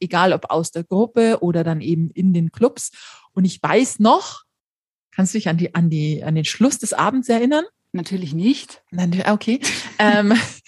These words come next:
Speaker 1: wir wurden dann von zwei Herren auf den Prosecco eingeladen. Den haben wir natürlich mitgenommen. Hallo. Äh,
Speaker 2: Okay.
Speaker 1: und dann wollten die, äh, dass wir mit zu denen, äh, ins Hotel oder in die Wohnung gehen.
Speaker 2: Na klar.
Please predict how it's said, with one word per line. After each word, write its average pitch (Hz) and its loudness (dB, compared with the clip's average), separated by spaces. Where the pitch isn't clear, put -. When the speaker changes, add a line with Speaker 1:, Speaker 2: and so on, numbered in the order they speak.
Speaker 1:
wir 196 4
wurden 247 4
dann 214 0
von 190 -2
zwei 180 -6
Herren 220 0
auf 185 -4
den 196 2
Prosecco 202 -4
eingeladen. - -10
Den 170 -2
haben 165 2
wir 151 0
natürlich 151 0
mitgenommen. 180 2
Hallo. 160 0
Äh, 202 2
Speaker 2:
Okay. - -4
Speaker 1:
und 214 2
dann 202 2
wollten 214 2
die, 240 -2
äh, 190 -2
dass 175 -4
wir 196 2
mit 190 0
zu - -2
denen, 202 2
äh, 180 -4
ins 170 -2
Hotel 190 2
oder 175 0
in 151 -4
die 165 0
Wohnung 185 2
gehen. 143 -10
Speaker 2:
Na 196 0
klar. 143 0